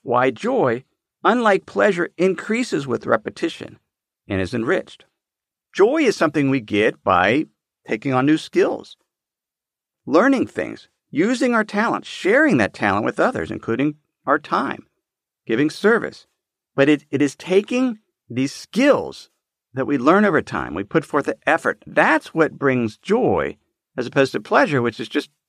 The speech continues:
sheer encounter with something that brings that pleasurable sensation. We have then this primitive layer, the elemental. On top of that, we have the necessary, the things that we need. If we don't have, we'll have discomfort.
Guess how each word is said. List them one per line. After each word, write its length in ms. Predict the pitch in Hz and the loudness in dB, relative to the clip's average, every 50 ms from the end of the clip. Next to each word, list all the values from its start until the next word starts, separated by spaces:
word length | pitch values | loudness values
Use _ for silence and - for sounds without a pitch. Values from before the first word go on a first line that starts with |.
| _ | _
sheer 540 | - - - - 165 180 190 196 196 196 196 _ _ _ _ _ _ _ _ _ _ _ | -18 -14 -6 -2 0 2 2 2 2 0 -4 _ _ _ _ _ _ _ _ _ _ _
encounter 640 | 139 131 123 - - - 175 180 190 196 180 143 127 | -2 -2 -2 -2 -4 0 2 4 4 4 4 4 2
with 160 | 110 117 107 | 2 0 -2
something 480 | - - 117 101 110 - 107 98 101 98 - _ _ _ _ _ _ _ _ _ | -2 -2 -2 -2 -2 -4 -6 -6 -6 -8 -12 _ _ _ _ _ _ _ _ _
that 140 | - 117 107 - _ _ _ - | -4 -4 -4 -6 _ _ _ -2
brings 220 | 135 131 131 113 | 0 0 0 0
that 260 | - 117 101 - _ - | 0 0 -2 -2 _ -4
pleasurable 560 | - 127 117 104 120 107 110 107 101 - - - | 0 0 0 0 -2 -2 0 0 0 -2 -6 -12
sensation. 720 | - - - 92 - - 117 120 151 - - - - _ _ _ _ _ _ _ _ _ _ _ _ _ _ _ _ _ | -12 -8 -8 -6 -4 -2 -2 -2 -2 -4 -10 -18 -20 _ _ _ _ _ _ _ _ _ _ _ _ _ _ _ _ _
We 100 | - 185 | -2 0
have 240 | 185 226 277 302 233 | 2 2 2 2 2
then 160 | 190 175 170 | 2 2 2
this 160 | 165 156 147 - | 2 2 0 -2
primitive 500 | _ - 180 180 175 180 160 165 123 123 | _ 0 0 2 4 4 4 4 2 2
layer, 500 | 120 139 139 139 123 104 87 73 67 - _ _ _ _ | 2 4 6 6 6 4 4 2 0 -4 _ _ _ _
the 140 | - 110 - - | -2 -2 -2 0
elemental. 760 | 123 120 123 123 113 104 107 107 101 98 - - 67 58 - - _ _ _ _ _ _ _ _ _ _ - | 0 2 2 2 2 4 4 2 2 0 -4 -8 -10 -10 -10 -12 _ _ _ _ _ _ _ _ _ _ -6
On 100 | - 98 | -6 -6
top 300 | - - 131 135 143 - | -2 0 0 0 0 2
of 60 | 143 | 2
that, 140 | 127 127 120 | 0 0 0
we 120 | - 113 101 | 0 -4 -6
have 480 | 92 104 104 107 104 107 107 101 - _ _ _ _ _ _ _ _ | -2 0 2 4 4 4 2 0 -4 _ _ _ _ _ _ _ _
the 100 | - 101 | -2 0
necessary, 720 | 95 95 107 104 - - 95 - - - 87 80 76 78 80 | 2 2 0 0 -2 -4 -8 -8 -4 -2 -2 -2 0 -2 -4
the 140 | 78 82 | -6 -8
things 360 | - - - 127 131 139 131 - | -8 -4 0 0 2 2 2 0
that 120 | 131 113 | 0 0
we 100 | 110 110 | 2 2
need. 460 | 104 104 113 127 127 127 120 113 104 | 2 2 4 4 4 4 4 4 2
If 100 | 101 - | 0 -2
we 60 | 107 | -4
don't 200 | 101 107 95 95 | -4 -4 -4 -2
have, 220 | 101 117 107 101 101 | -2 0 0 0 0
we'll 100 | 92 87 | -2 -6
have 160 | 92 87 85 | -8 -8 -8
discomfort. 600 | 92 85 - - - 95 - - - - - | -10 -12 -12 -10 -10 -8 -8 -8 -12 -14 -14